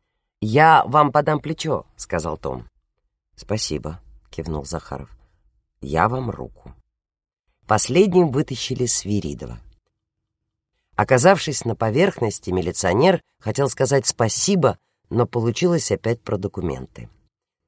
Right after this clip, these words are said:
Смутившись, он сел на велосипед, кивнул на прощание и уехал. Захаров и Том почему-то долго смотрели ему вслед. «Вы тут в гостях?» спросил Том. «А вы?»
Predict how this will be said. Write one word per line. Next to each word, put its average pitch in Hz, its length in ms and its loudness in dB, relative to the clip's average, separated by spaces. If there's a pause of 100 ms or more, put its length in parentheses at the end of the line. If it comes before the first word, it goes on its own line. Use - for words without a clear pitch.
(100)
Смутившись, - 800 -2 (200)
он 113 140 2
сел 127 260 4
на 107 100 2
велосипед, 95 720 0 (240)
кивнул 127 400 4
на 107 120 2
прощание 147 800 2 (100)
и 131 120 -2
уехал. 76 600 -6 (880)
Захаров 120 560 0
и 90 40 -4
Том 175 360 0 (280)
почему-то 101 440 -4
долго 135 480 2
смотрели 95 560 -4
ему 87 200 -4
вслед. - 460 -10 (1000)
«Вы 160 200 2
тут 196 180 4
в 175 40 0
гостях?» 147 600 0 (400)
спросил - 440 -6
Том. 67 300 -8 (640)
«А 71 140 -6
вы?» 65 320 -10